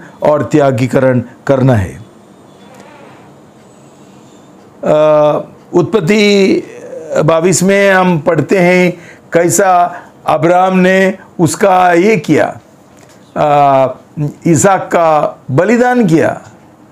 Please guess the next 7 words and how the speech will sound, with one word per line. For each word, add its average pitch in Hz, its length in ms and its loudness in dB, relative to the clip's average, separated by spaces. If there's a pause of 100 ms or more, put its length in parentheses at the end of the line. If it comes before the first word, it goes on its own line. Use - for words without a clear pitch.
(540)
वही 262 380 2
एक, 247 240 -2 (1400)
अ, - 40 -4 (320)
म-, 170 300 0 (180)
तरीका 202 340 0
का 170 440 0 (180)
एक 165 500 0